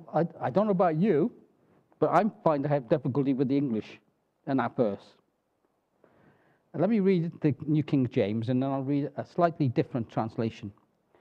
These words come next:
Uh, and there Paul says, "And not in any way terrified by your adversaries, which is to them a proof of perdition, but to you of salvation, and that from God."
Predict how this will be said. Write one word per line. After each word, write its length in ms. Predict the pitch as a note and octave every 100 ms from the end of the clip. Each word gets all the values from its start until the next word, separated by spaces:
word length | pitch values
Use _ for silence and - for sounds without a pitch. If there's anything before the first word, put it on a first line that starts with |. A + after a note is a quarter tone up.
| _ _ _ _ _
Uh, 180 | C3+ A#2 -
and 180 | B2+ C3+
there 180 | G#3
Paul 320 | F3+ - E3 C#3+
says, 400 | - B2 A#2+ - -
"And 180 | B2 C3
not 220 | E3+ G3+
in 140 | E3+ E3+
any 320 | F#3 A3+ B3
way 180 | G3 F#3
terrified 840 | - - F3+ F3+ - D3 C#3 B2+
by 140 | D3
your 240 | B2+ C3 B2
adversaries, 880 | G#2+ D3 F#3 - A2+ G#2+ C3 - - _ _ _ _ -
which 240 | - F3
is 100 | G3
to 140 | - F#3
them 400 | D#3 A#3+ C#3 D#3+ -
a 100 | D#3
proof 420 | - - G#3 F#3+
of 140 | F#3 -
perdition, 600 | F#3 - C4+ - C4 A#2+ _ _ _ _ _ _ -
but 160 | E3+
to 80 | E3
you 180 | D3 D3
of 100 | C#3
salvation, 640 | - C#3+ B2 B2+ - B2 - _ _ _ -
and 220 | C#3 B2+
that 260 | B2+ B2+ - _ _ _ _
from 280 | - A#2+ A2+
God." 380 | A#2+ B2 A#2